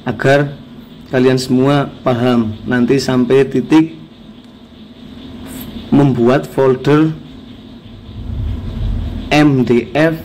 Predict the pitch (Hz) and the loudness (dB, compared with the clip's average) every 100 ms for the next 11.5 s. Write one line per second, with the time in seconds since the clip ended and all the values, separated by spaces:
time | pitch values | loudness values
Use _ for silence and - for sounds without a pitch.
0 | - 131 143 - 143 139 - 113 131 120 | -4 -2 -2 0 0 0 0 -2 0 -2
1 | - - - - - - - - - - | -4 -12 -14 -14 -16 -18 -18 -18 -18 -18
2 | - - - - - - - - - - | -16 -16 -16 -8 -4 -4 -4 -4 -2 0
3 | 113 165 165 - - - - - - - | 2 2 0 -8 -16 -18 -20 -16 -14 -14
4 | - - - - - - 131 135 131 131 | -14 -16 -16 -14 -10 0 4 6 4 2
5 | 151 165 127 123 123 120 120 - - - | 2 2 4 4 4 2 0 -12 -20 -4
6 | 123 120 123 123 123 123 117 120 110 123 | 2 2 2 2 2 2 0 0 2 2
7 | 160 160 120 120 123 120 120 - - - | 0 0 -2 2 2 2 -2 -6 -20 -20
8 | - 123 127 127 127 123 123 123 120 - | -4 -2 2 4 4 4 2 2 0 -4
9 | - - - - - - 131 127 127 127 | -18 -20 -20 -20 -18 -2 0 2 -2 0
10 | 127 156 156 151 151 151 - 110 110 120 | 4 4 4 2 0 -6 -4 -6 -6 -2
11 | 143 147 147 139 139 | 2 4 4 4 2